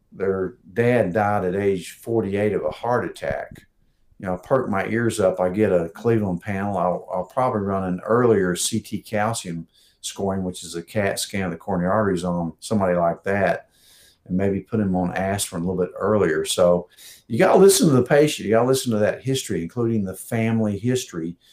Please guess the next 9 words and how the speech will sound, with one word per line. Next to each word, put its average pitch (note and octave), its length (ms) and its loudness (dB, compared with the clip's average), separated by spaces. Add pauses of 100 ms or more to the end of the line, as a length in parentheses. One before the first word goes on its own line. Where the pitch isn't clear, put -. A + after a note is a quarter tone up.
(240)
and G#2+ 160 2
then A#2 360 4 (320)
what A2 260 4
genetic A2+ 640 0
tests G#2 440 -2
become G2+ 360 -6
available F#2+ 560 0
to F2 320 -4
us, - 260 -8